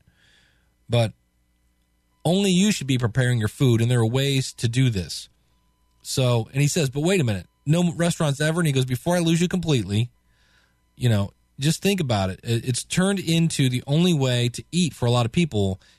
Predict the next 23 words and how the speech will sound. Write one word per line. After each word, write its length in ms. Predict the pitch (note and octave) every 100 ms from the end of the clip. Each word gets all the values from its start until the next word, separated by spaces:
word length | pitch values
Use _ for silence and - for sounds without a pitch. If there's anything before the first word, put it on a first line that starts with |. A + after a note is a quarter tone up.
| -
He 60 |
goes, 180 | C3+ C3
"And 120 | C3+
that's 200 | E3 A3+
just 180 | E3+ -
a 60 | C3
disaster. 600 | A2 G#2 A#2 C3+ - F#2+
If 180 | A#2
you're 160 | E3 F#3+
eating 300 | E3+ F3+ F3
primarily 540 | D#3+ C#3+ B2 C#3+ D#3 C#3
at 40 |
restaurants, 600 | C3 C3 - B2+ B2 - - _ _ _ _ _
you're 340 | - - D3
gonna 280 | D3 D3 B2+ - _
just 220 | C3+ B2+
not 280 | C#3 C#3 C#3
achieve 320 | C3 - C3+
your 80 | A#2+
goal. 260 | A#2 C#3 G#2+
You 100 | G#2
cannot 280 | C#3+ D#3+ F3
surrender 540 | E3 D#3+ D#3 D#3 D3